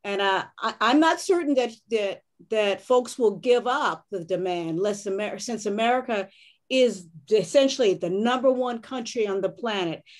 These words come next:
that's consuming vast amounts of energy. That's up, that's up. To reduce our demand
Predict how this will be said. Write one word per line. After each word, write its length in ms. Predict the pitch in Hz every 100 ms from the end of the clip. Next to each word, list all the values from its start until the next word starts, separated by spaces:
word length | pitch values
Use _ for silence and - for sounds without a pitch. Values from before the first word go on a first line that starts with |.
| - -
that's 200 | 196 -
consuming 800 | - 185 - 285 254 208 175 165 _ _ _ _ - -
vast 640 | 151 - 226 240 254 -
amounts 480 | 226 220 208 196 185
of 100 | 175
energy. 400 | 190 185 170 165
That's 340 | 151 196 202 220
up, 300 | 180 156 _ _ _ -
that's 280 | 208 190 233
up. 280 | 202 170 - _ _ _
To 120 | 220
reduce 460 | 202 196 240 294 262
our 220 | 220 220
demand 720 | 208 208 240 254 226 180 165